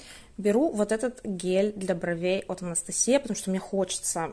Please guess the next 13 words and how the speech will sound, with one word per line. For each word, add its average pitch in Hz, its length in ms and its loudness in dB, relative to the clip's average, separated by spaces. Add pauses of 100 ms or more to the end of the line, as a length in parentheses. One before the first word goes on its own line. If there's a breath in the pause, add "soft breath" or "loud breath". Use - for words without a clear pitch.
от - 120 -14
него 185 180 2
побыстрее 202 800 6
избавиться. 190 800 8 (760 loud breath)
Э, 185 260 4 (100)
я 196 260 4
нашла 240 380 4
для 185 140 0
себя 180 260 0
способ, - 480 -2
как 202 240 0
немножко 196 480 0
эти, 175 480 -4